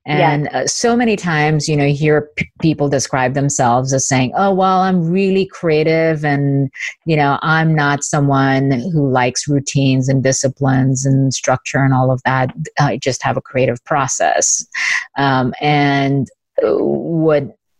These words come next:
Speaker 2: you have been effective at growing into is allowing yourself the space to be who you are,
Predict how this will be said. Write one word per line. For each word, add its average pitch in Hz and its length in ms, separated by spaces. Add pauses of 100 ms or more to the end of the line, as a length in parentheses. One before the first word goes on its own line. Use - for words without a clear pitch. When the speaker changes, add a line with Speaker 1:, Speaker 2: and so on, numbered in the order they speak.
(120)
Speaker 2:
you 170 300
have 175 260
been 147 160
effective 139 720
at 127 160
growing 147 460
into 156 680
is 139 440 (880)
allowing 165 440
yourself 165 480
the 143 80
space 131 760 (140)
to 170 80
be 156 260
who 170 160
you 151 240
are, 131 400